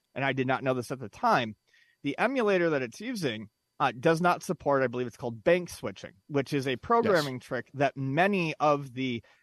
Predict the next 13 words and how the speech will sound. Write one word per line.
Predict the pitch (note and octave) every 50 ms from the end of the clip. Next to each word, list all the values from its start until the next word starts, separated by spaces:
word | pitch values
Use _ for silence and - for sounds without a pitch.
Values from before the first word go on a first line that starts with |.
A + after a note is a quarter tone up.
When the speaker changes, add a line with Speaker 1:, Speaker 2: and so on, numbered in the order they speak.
| _ -
Speaker 1:
better, | C3+ A2+ - D#3 D3+ C#3+ C#3+ C#3+ C#3 C3+ C3+ _
more | - C3 C#3 D#3 F3 F3 E3
memorable | D#3 D#3 E3 F3+ F#3 D#3+ C#3+ C3+ C3 B2 A#2+ A2+ G#2+ - _ _ _ _ _ _ -
Atari | C#3+ - - - D#3 C#3+ C#3+ C#3
twenty-six | B2 - - C#3 C3+ C3 A#2+ - C3+ A#2+ -
hundred | - C3 B2 A#2+ A#2 A2 A2
games, | A#2 A#2+ A#2 A2+ A2 A#2 A2 - _ _ _ -
especially | - - C#3 C3+ - - - B2+ B2
from | - - C#3 B2 A#2+ A#2+ A#2+ -
companies | - C#3 C3 B2 - B2+ B2+ A#2+ A2+ A2
like | A#2+ G#2+ G2 _ -
Activision, | F#3 G3+ G#3 _ - C3+ A#2+ A#2 G#2+ G#2+ G#2 A2+ G#2 G2+ G#2 _ _ _ _ _ _ -
use. | A#2+ D3+ F3+ F#3 C3 - - - - -